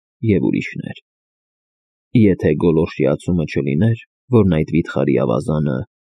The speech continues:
տասնյոթ հազար քառակուսի լյո տարածությամբ և վաթսունից մինչև չորս հարյուր ոտնաչափ միջին խորությամբ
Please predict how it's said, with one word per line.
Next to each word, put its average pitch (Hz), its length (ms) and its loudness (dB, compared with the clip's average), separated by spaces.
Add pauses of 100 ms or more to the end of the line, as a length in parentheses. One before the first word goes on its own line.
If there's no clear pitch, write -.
(120)
տասնյոթ 107 680 0
հազար - 320 -2
քառակուսի 82 640 -2
լյո 73 240 0
տարածությամբ 71 800 -4 (520)
և 98 200 2
վաթսունից 87 680 0
մինչև 80 440 -2
չորս 80 260 0
հարյուր 71 320 -2
ոտնաչափ 64 600 -4
միջին 73 360 -4
խորությամբ 76 640 -4